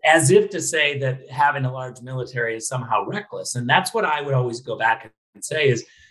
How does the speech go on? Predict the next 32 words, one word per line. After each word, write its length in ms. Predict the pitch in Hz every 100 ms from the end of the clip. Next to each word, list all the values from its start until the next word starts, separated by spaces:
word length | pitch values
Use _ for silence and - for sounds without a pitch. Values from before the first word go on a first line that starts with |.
| _
make 160 | 226 254
no 100 | 285
mistake, 320 | 247 247 208
you, 280 | 139 220 240 170
you 160 | 214
had 280 | 196 220 233
a 80 | -
very 380 | 131 180 185 175
large, 720 | 143 151 151 147 135 - - _ _ _ 139
um, 560 | 135 117 113 120 - -
military, 840 | 147 156 156 147 120 101 117 127 _ _ _ _ _ _ _ - -
the 100 | 160
largest 380 | 139 156 - 151
in 80 |
Europe, 260 | 143 160 180
and 100 | 156
everything 400 | 165 165 175 170
was 180 | 156 -
fine. 380 | 190 156 98 -
And 280 | 147 139 131 - _ _ -
many 500 | 175 165 196 254 240
Germans 440 | 156 156 143 135
who 100 | 143
don't 380 | 131 156 170 -
want 160 | 147 131
to 180 | - -
pay 280 | 175 180
for 340 | 170 139 120 113
these 240 | 120 113
expensive 640 | - - 143 123 - 107 -
programs 680 | 123 101 101 92 98 127 - - _ _ -
and 680 | 175 214 208 160 156 127